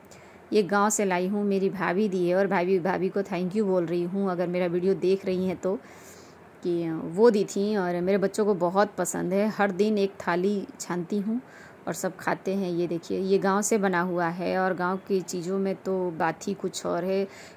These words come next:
गांव में जो taste है वो शहर में कभी नहीं मिल सकता है। तो ये colorful बनाया जाता है चावल से, तो ये सांचे से बना है, बना है और बहुत सुंदर हुआ था और बहुत खस्ता है, बहुत खस्ता। काश आप लोगों को taste करा पाती,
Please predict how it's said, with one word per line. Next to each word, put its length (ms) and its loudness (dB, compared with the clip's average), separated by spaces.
गांव 240 6
में 100 8
जो 120 6
taste 460 2
है 160 4
वो 240 4
शहर 300 2
में 140 2
कभी 220 2
नहीं 140 2
मिल 160 -2
सकता 340 -4
है। 220 -6
तो 60 -4
ये 120 2
colorful 580 2
बनाया 300 0
जाता 260 2
है 100 0
चावल 440 2
से, 240 -4
तो 100 -2
ये 140 2
सांचे 440 0
से 160 -2
बना 240 -2
है, 180 -6
बना 260 -2
है 240 -6
और 100 -2
बहुत 240 2
सुंदर 340 2
हुआ 280 2
था 260 -2
और 120 0
बहुत 360 2
खस्ता 420 -2
है, 140 -2
बहुत 300 0
खस्ता। 360 -8
काश 280 4
आप 160 0
लोगों 160 0
को 100 0
taste 240 0
करा 260 -2
पाती, 360 -4